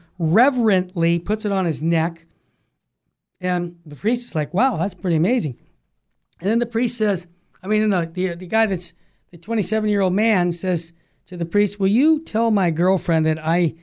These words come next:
can't live with her anymore? I can't tell her myself, but just do me a favor, tell her to stay away from me. I've changed my whole life. I'm gonna be a follower of Jesus Christ."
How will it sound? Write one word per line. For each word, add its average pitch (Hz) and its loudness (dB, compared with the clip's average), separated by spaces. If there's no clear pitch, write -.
can't 190 -2
live 175 2
with 170 0
her 156 0
anymore? 143 2
I 180 0
can't 185 -2
tell 190 -2
her 165 0
myself, 147 -6
but 156 -18
just 214 -18
do 220 -14
me 214 -4
a 165 2
favor, 165 -2
tell 180 -6
her 180 -2
to 147 -6
stay 175 -4
away 156 2
from 143 -8
me. 120 -10
I've 160 0
changed 175 0
my 147 0
whole 165 2
life. 156 -2
I'm 165 0
gonna 180 2
be 165 4
a 151 4
follower 160 0
of 131 -6
Jesus 139 0
Christ." - -2